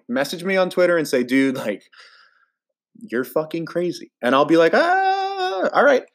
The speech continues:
I think, and this is ju-, this is just what I'm thinking.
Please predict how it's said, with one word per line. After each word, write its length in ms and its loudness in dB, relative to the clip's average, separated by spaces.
I 180 2
think, 420 -2
and 460 2
this 260 -4
is 120 0
ju-, 140 -12
this 120 0
is 60 -2
just 140 0
what 100 4
I'm 100 2
thinking. 260 0